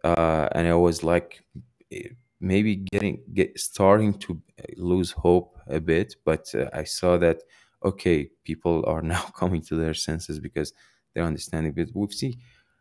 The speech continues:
I, I only, I even see very, very, uh, trendy and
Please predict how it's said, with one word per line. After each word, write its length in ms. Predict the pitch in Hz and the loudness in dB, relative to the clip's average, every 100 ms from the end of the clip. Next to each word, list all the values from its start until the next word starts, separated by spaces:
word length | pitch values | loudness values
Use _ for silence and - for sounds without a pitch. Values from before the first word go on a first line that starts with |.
| _ | _
I, 100 | - - | -6 -6
I 200 | - - - | -2 -2 0
only, 280 | 131 127 - | 0 -2 -6
I 140 | 95 98 | -6 -2
even 240 | 117 135 123 | 0 0 2
see 480 | - - 135 127 | 0 -2 -2 -2
very, 640 | 107 92 87 101 120 113 87 | -4 -8 0 4 6 4 2
very, 640 | 82 82 98 104 85 78 _ _ _ _ _ _ - | -2 2 6 6 2 -2 _ _ _ _ _ _ -4
uh, 640 | 73 92 90 85 82 - - - _ _ _ _ _ _ _ _ _ _ _ _ _ _ _ _ - - | 2 6 6 4 4 0 -2 -8 _ _ _ _ _ _ _ _ _ _ _ _ _ _ _ _ -20 -12
trendy 880 | - - 113 120 107 101 98 92 90 | -8 0 4 6 6 6 6 4 2
and 200 | 90 87 | 0 -2